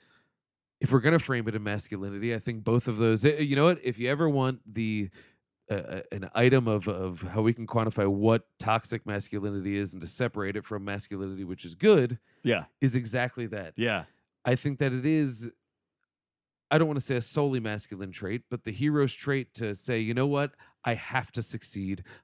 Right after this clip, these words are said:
Speaker 1: I'm gonna power through and I'm gonna work hard."
Speaker 2: Yeah.
Speaker 1: That's your Jamie Foxx.
Speaker 2: Yeah.
Speaker 1: That's a really good masculine trait.
Speaker 2: Yeah.
Speaker 1: Um, but if I can't have it, well, then no one can.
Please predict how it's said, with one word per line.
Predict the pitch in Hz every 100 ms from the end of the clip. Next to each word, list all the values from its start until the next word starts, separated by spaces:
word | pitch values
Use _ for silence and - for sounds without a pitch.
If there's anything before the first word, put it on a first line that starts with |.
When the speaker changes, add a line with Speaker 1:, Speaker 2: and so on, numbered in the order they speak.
| -
Speaker 1:
I'm |
gonna | 117 113
power | - 117 113
through | 110 110 107
and |
I'm | 101
gonna | 98
work | 95 101 -
hard." | 101 80 117
Speaker 2:
Yeah. |
Speaker 1:
That's | 113 -
your | 117
Jamie | 113 110 101
Foxx. | - 98 85 - -
Speaker 2:
Yeah. | 95
Speaker 1:
That's | - 151
a |
really | 120 120 135 131
good | 110 101
masculine | 104 95 - 87
trait. | 85 90 76 -
Speaker 2:
Yeah. | 107 92 _ _
Speaker 1:
Um, | - 107 82 80 _ _ _ _ _
but | 110 120 110 _ _ _ _ -
if | 147
I | 160 180
can't | 156 139 104
have | 107 98
it, | 135 - _
well, | 185
then | 214 262
no | 262 285
one | 214 131
can. | 117 117 90